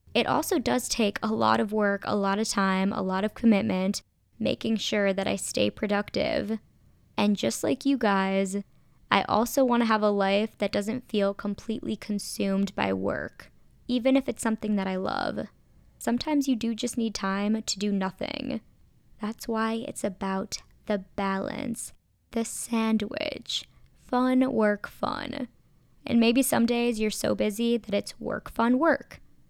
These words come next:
You can change that around as much as you need to. And a tip that goes along with those last two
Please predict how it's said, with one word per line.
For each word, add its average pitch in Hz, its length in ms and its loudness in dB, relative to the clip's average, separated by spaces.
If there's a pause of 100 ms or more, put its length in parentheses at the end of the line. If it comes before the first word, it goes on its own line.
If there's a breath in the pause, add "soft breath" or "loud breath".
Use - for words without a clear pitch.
You 220 100 0
can 202 160 -2
change 226 400 0
that - 120 0
around 208 540 0
as - 200 -8
much 226 320 -2
as 196 120 -2
you 196 120 0
need 196 240 -4
to. - 480 -2 (800)
And 214 160 2
a 208 60 0
tip - 320 0
that - 160 0
goes 208 180 0
along 208 240 4
with 214 140 2
those 202 220 0
last - 360 0
two 233 460 2